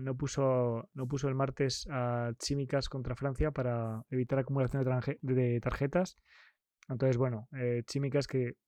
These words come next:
parece que va a ser titular en el partido del sábado, pues también llega, llega fresquito. Y, bueno, hablemos ya un poco de lo que va a ser, eh, el partido. Recordemos, el Manchester City nos saca solo un punto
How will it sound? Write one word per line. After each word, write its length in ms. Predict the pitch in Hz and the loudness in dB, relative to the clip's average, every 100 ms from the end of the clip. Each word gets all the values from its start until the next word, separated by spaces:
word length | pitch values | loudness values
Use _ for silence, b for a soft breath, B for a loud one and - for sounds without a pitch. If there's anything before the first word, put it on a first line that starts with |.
| _ | _
parece 320 | - 131 117 127 | 0 4 6 6
que 120 | 131 | 4
va 100 | 127 | 2
a 20 | |
ser 120 | 120 | 0
titular 460 | 131 117 127 151 - _ _ _ _ - | -2 0 4 4 2 _ _ _ _ -10
en 400 | 131 120 117 117 | -6 -4 -4 -6
el 160 | 117 117 | -6 -4
partido 340 | 123 139 135 | -2 2 2
del 120 | 123 | 2
sábado, 360 | - 139 143 156 | 2 4 4 2
pues 220 | 131 - | 0 -2
también 360 | 127 123 127 123 | -2 0 0 2
llega, 540 | 123 123 120 113 110 _ _ _ _ 143 | 2 2 2 -2 -6 _ _ _ _ 2
llega 440 | 139 131 127 123 | 4 6 4 2
fresquito. 680 | - 120 - 143 123 170 202 b b b b _ 151 | 0 -6 -4 -4 2 2 2 b b b b _ 2
Y, 300 | 135 135 131 | 4 6 6
bueno, 200 | 175 156 | 6 6
hablemos 340 | 147 185 160 | 4 4 4
ya 260 | 180 190 165 | 4 4 4
un 140 | 139 | 0
poco 360 | - 165 151 170 | 2 2 4 2
de 160 | 139 135 | 4 2
lo 160 | 131 | 2
que 260 | 127 131 127 | 2 2 4
va 120 | 143 | 2
a 20 | |
ser, 640 | - 156 156 147 139 131 - | 6 8 8 8 4 0 -2
eh, 500 | 139 127 123 123 123 | 0 2 2 2 0
el 160 | 139 127 | 0 0
partido. 420 | 131 117 165 160 | 0 2 6 6
Recordemos, 460 | 123 131 156 156 131 | 4 2 2 2 0
el 80 | 127 | -2
Manchester 400 | 135 156 151 131 | 0 0 0 0
City 340 | 143 165 165 - | 2 2 2 0
nos 220 | 139 - | -2 2
saca 240 | 170 165 | 2 2
solo 380 | - - 190 175 | 2 4 6 6
un 140 | 139 | 6
punto 460 | 120 160 165 226 | 8 8 8 4